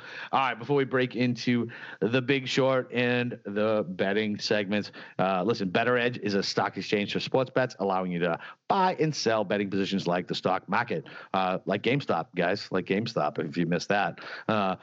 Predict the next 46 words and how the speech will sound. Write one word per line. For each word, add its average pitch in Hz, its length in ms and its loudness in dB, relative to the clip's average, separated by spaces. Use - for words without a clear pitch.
the 110 80 2
best 131 200 2
part 120 200 2
is 131 140 2
it 120 80 4
allows 104 360 2
you 107 160 2
to 95 100 -2
bet 101 220 0
with 95 160 2
no 104 260 2
VIG. 92 300 0
And 98 200 0
since 135 240 0
you're 117 100 2
buying 113 400 0
positions 113 440 0
from 92 320 0
other 107 220 2
sports 127 300 0
bettors, 151 400 0
there's 139 220 2
no 151 140 2
house. 160 320 0
You 127 120 2
can 127 140 0
play 135 460 2
for 117 100 0
money 107 340 2
in 98 80 0
forty 110 340 0
states. 107 340 0
Plus, 104 280 -2
they're 101 140 0
gonna 101 120 2
be 101 100 2
doing 104 420 0
a 92 140 2
weekly 110 500 2
college 95 340 0
basketball 104 420 0
contest 110 500 0
on 87 200 0
Wednesday 90 320 0
and 85 100 -2
Saturday. 143 460 4